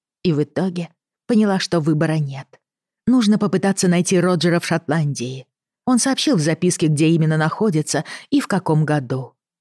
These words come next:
Так мы и сделали. А потом Бри обвела рукой окружающую девственную природу. Приехали сюда. Джейми шумно втянул носом воздух, но не произнёс ни слова.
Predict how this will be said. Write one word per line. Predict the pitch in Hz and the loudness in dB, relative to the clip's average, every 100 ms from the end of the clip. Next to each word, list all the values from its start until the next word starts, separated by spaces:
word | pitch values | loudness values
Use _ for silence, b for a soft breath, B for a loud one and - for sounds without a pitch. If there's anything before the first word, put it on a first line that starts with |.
| _ _ _ | _ _ _
Так | - 294 160 | -4 -2 0
мы | 170 | 0
и | 151 | 0
сделали. | 117 131 127 131 135 135 _ _ _ _ _ _ | -2 -6 -6 -8 -12 -16 _ _ _ _ _ _
А | - - | -10 -8
потом | 135 - - 202 214 - _ _ _ _ _ _ _ _ - | -8 -8 -4 -2 -2 -6 _ _ _ _ _ _ _ _ -2
Бри | 254 247 | 0 2
обвела | 190 196 196 | 2 2 2
рукой | 170 160 180 190 | 0 0 0 0
окружающую | - - 165 143 151 156 - 156 | -2 -2 0 0 0 0 0 -2
девственную | 139 147 - 143 143 139 | 0 -2 -2 -4 -2 -2
природу. | 135 143 127 123 120 107 120 - _ _ _ _ _ _ _ | -2 -2 -2 -6 -8 -12 -14 -18 _ _ _ _ _ _ _
Приехали | 302 262 247 - 147 | 0 2 2 0 0
сюда. | 156 143 135 113 - - _ _ _ _ _ _ _ _ _ _ _ - | 0 -4 -4 -6 -10 -12 _ _ _ _ _ _ _ _ _ _ _ -2
Джейми | 180 170 160 | 2 2 2
шумно | - 151 151 | 2 0 0
втянул | - 151 139 | -2 -2 -2
носом | 139 139 - 139 | -2 -4 -4 -4
воздух, | 123 120 - 127 - - _ _ _ _ | -6 -8 -10 -12 -12 -16 _ _ _ _
но | 226 | 2
не | 220 202 | 2 2
произнёс | - 147 135 143 - | 0 0 0 -2 -2
ни | 143 | -6
слова. | - 120 120 113 123 | -4 -6 -8 -10 -12